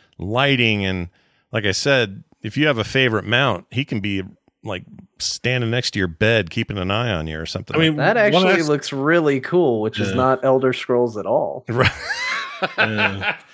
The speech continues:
Speaker 1: That game's come along. I don't think John's seen enough of the game. I,
Speaker 2: It
Speaker 1: that
Speaker 2: doesn't look very Elder Scrolls. It looks, you know, but
Speaker 1: It's
Speaker 2: there's a lot of crossover to Final Fantasy in what I'm seeing.
Speaker 3: <laughs> See,
Speaker 2: But
Speaker 3: Bo knew exactly what I was
Speaker 2: Yeah,
Speaker 3: talking
Speaker 2: there's, there's
Speaker 3: about. <laughs>
Speaker 2: magic and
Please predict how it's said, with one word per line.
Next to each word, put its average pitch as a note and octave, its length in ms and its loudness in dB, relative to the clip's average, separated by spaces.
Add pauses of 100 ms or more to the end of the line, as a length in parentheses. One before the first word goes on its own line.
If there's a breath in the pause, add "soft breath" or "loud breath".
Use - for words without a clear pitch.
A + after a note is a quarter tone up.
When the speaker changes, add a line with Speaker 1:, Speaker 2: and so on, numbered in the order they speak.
(160 loud breath)
Speaker 1:
That A#3+ 200 -2
game's F#4+ 260 2
come A#3 240 0
along. G3 300 2
I C#3+ 160 4
don't F#3 180 2
think D3 200 0
John's C3+ 320 2
seen C3 240 2
enough A2+ 240 2
of F#2 40 -12
the G2 80 -6
game. F#2 360 -6
I, G2+ 100 -2
Speaker 2:
It A#2+ 80 -2
Speaker 1:
that D3+ 140 2
Speaker 2:
doesn't F#3 280 2
look D3 200 2
very C3 280 4
Elder A2+ 280 4
Scrolls. F2+ 500 -4
It G2+ 180 -6
looks, G#2 400 -2
you G2 80 -4
know, E2+ 260 -8 (100)
but F#2 260 0 (540)
Speaker 1:
It's A2 120 -4
Speaker 2:
there's A#2 140 -2
a B2 60 2
lot B2 200 2
of A2+ 140 0
crossover A2 580 0
to F#2+ 80 -4
Final G2 300 -2
Fantasy F#2 440 -2
in F2 60 -4
what F2+ 120 -2
I'm E2+ 120 -4
seeing. E2+ 420 -4 (680 loud breath)
Speaker 3:
<laughs> - 220 0
See, C4 360 2
Speaker 2:
But A#3 100 -2
Speaker 3:
Bo C#4+ 260 2
knew A#3+ 180 2
exactly F3+ 580 0
what D3+ 160 2
I C#3 80 4
was B2+ 200 2
Speaker 2:
Yeah, G2 40 -2
Speaker 3:
talking D3 380 0
Speaker 2:
there's, G3+ 160 0
there's A3+ 180 2
Speaker 3:
about. A3+ 280 2
<laughs> - 0 -
Speaker 2:
magic D#3 480 2
and D3+ 80 2